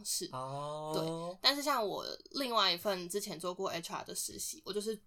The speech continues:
Speaker 1: 只做留的这一块。
Speaker 2: 是S K two的那个吗？
Speaker 1: 对，
Speaker 2: 哦。
Speaker 1: 就是只做留的这块，然后就很痛苦。
Speaker 2: 那，那时候那个工作大概是什么样子啊？
Speaker 1: 它是
Speaker 2: 那个好像是，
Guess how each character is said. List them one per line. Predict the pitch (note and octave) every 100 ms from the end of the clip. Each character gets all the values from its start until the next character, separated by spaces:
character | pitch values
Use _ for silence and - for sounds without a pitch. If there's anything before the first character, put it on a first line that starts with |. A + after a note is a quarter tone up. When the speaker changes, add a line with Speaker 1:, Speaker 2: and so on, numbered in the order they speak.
| _
Speaker 1:
只 | - E3
做 | A3 F#3+
留 | - F3 D#3+ D3
的 | D#3+
这 | -
一 | E3
块。 | - E3+
Speaker 2:
是 | -
S | E3 -
K | E3+
two | D#3 D3+
的 | C3
那 | B2
个 | D2+
吗？ | - -
Speaker 1:
对， | E3+ - -
Speaker 2:
哦。 | D3+ E3 F3+
Speaker 1:
就 |
是 | G3+
只 | G3+ E3+
做 | G#3 G3
留 | E3 G#2+
的 |
这 | E3+
块， | F3 F#3
然 | F3
后 |
就 | G#3
很 | A3+ G3
痛 | - C4 C#4+
苦。 | G3 - G#3+ A3
Speaker 2:
那， | B3+
那 | C4+
时 | B3
候 | F#3 G3 F3+
那 | G#3
个 | F3+
工 | D#3 D#3
作 | D#3+
大 | D#3
概 | C3+ C3
是 | C3
什 | B2+ C#3+
么 | A#2+ - - _ -
样 | C#3 A2+
子 | -
啊？ | - - -
Speaker 1:
它 | - D4
是 |
Speaker 2:
那 | D#4
个 |
好 | G#3+ D#3
像 | G3
是， | A#3 A3 -